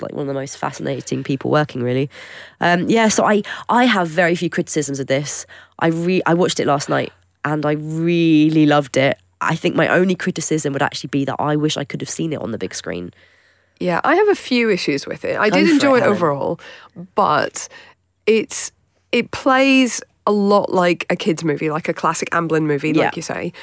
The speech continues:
Speaker 2: Um, and, and a lot of its concerns feel quite childish, and, and the,
Speaker 1: Yeah.
Speaker 2: the humour especially is extraordinarily broad,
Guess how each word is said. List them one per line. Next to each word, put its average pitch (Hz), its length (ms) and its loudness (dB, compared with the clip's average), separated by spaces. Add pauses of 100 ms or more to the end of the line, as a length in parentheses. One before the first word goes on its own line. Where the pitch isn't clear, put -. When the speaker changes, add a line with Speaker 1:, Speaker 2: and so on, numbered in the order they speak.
(280)
Speaker 2:
Um, 175 340 2
and, 170 300 2
and 170 180 2
a - 20 4
lot 175 280 4
of 180 80 4
its 165 180 2
concerns 160 480 0
feel 175 340 2
quite - 380 -2
childish, 139 580 -4
and, 147 160 -2
and 160 140 -2
the, 156 140 -4
Speaker 1:
Yeah. 151 80 0
Speaker 2:
the 196 80 -4
humour 185 400 0
especially - 360 -2
is - 120 -4
extraordinarily 165 1040 0
broad, 139 560 -2